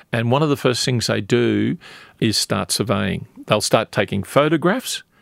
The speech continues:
and they'll set up the surveying. They've got to survey the site and indicate ex-, exactly where the various bits and pieces are, the gouge marks, the skid marks. To be able to reconstruct the crash, you need to know where all the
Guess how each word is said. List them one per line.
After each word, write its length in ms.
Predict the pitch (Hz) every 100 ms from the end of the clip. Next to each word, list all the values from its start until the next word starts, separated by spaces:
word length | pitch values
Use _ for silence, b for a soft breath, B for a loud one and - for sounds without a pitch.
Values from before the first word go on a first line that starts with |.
| b 120
and 120 | 107
they'll 140 | 98
set 220 | - 113
up 160 | 101 -
the 60 | -
surveying. 480 | 104 95 90 85
They've 140 | 87 98
got 120 | 135
to 80 | 156
survey 400 | - 113 107 107
the 100 | 98
site 460 | - 110 90 - - B B B -
and 160 | 107 127
indicate 400 | 123 107 104 -
ex-, 220 | 107 -
exactly 540 | 120 101 107 131 - 113
where 400 | 98 95 107 139 B B -
the 100 | 107
various 380 | 110 113 113 98
bits 320 | 101 117 -
and 180 | 101 95
pieces 460 | 107 104 - 95
are, 400 | 92 90 95 113 - B B _
the 120 | - 101
gouge 440 | - 104 101 -
marks, 420 | 110 104 98 -
the 60 | -
skid 320 | - 95 95
marks. 440 | 98 98 101 - - -
To 120 | 110
be 140 | 113
able 200 | 117 120
to 60 | 104
reconstruct 720 | 98 110 98 - - 110 -
the 80 | -
crash, 320 | - 92 -
you 60 | 101
need 240 | 123 120
to 100 | 104
know 340 | 101 101 87
where 240 | 92 101 110
all 180 | 117 101
the 180 | 101